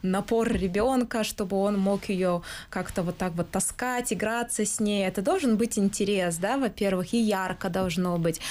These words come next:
а, шрифты должны быть побольше, да. А, и, конечно же, библиотекари будут консультировать родителя, какой возраст у ребенка,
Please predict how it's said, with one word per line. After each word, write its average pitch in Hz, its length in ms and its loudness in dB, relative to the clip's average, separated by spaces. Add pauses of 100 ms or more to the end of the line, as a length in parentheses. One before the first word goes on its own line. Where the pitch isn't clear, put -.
(200)
а, 185 160 0
шрифты 240 580 0
должны 202 420 2
быть 190 180 -2
побольше, 185 640 0
да. 226 220 0 (360)
А, 190 400 0
и, 262 280 2
конечно 247 500 0
же, 214 380 0
библиотекари 202 600 -2
будут 208 300 -2
консультировать 202 720 0
родителя, 214 600 0
какой 294 320 0
возраст 214 420 0
у 220 40 0
ребенка, 190 640 0